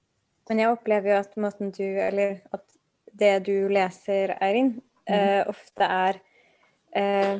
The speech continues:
Speaker 1: du har ofte interessante bidrag til samtaler, <laughs> fordi du gjerne sitter der og har lest mye som andre ikke har lest.
Speaker 2: Ja, jeg har,
Speaker 1: Eh,
Speaker 2: ja.
Speaker 1: og det tenker jeg, det trenger jo norsk bokbransje.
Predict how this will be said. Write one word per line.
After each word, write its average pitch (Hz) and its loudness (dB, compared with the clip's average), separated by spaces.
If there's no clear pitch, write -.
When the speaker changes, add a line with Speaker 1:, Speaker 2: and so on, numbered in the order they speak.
Speaker 1:
du 202 -8
har 220 6
ofte - -2
interessante 214 -2
bidrag 190 0
til 226 -2
samtaler, 214 4
<laughs> 539 6
fordi 269 8
du 233 0
gjerne 220 6
sitter 214 0
der 190 8
og 226 4
har 214 4
lest 202 2
mye 202 0
som - -10
andre 190 0
ikke - -6
har 175 0
lest. 220 2
Speaker 2:
Ja, 247 10
jeg - 8
har, 247 10
Speaker 1:
Eh, 214 4
Speaker 2:
ja. 220 8
Speaker 1:
og 233 4
det 262 8
tenker 285 4
jeg, 208 4
det 349 4
trenger 180 6
jo 180 6
norsk - -6
bokbransje. 180 -4